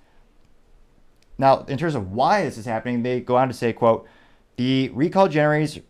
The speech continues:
generator's fuel tank can fail to vent adequately from the full rollover valve, causing the gas tank to build up excess pressure and expel fuel when opened, posing fire and burn hazards," unquote. Now, they continue to say that the recall includes portable g-,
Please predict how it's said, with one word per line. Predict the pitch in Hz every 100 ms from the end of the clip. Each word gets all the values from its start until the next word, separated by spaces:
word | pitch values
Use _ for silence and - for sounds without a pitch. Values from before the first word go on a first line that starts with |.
| 101
generator's | 131 139 139 131 120 -
fuel | - 214 233
tank | 156 127 123 -
can | - 123
fail | - 175 185
to | 185 123
vent | 147 147 151
adequately | - 190 196 135 117 135 135 139 _ _ _
from | 143 139
the | 139 120 -
full | - 147 160 - -
rollover | - 147 156 131 131
valve, | 113 160 139 120 107 - _ -
causing | 139 156 165
the | 156
gas | 139 131
tank | - 135 127
to | 107
build | 123 127
up | 120
excess | 120 117 101
pressure | - 165 175
and | 117
expel | 110 - 117
fuel | - 233 180 131
when | 117
opened, | 135 151 139 123 - _ _ -
posing | 135 123 117
fire | 120 127 127
and | 117 113
burn | 104 95
hazards," | 131 143 92 - -
unquote. | 92 90 87 - - _ _ _ - -
Now, | 123 123
they |
continue | 123 165 156
to |
say | 139 147
that | 139
the | 123
recall | 131 143 147 139
includes | 117 120 127 120
portable | - 156 160 156
g-, | -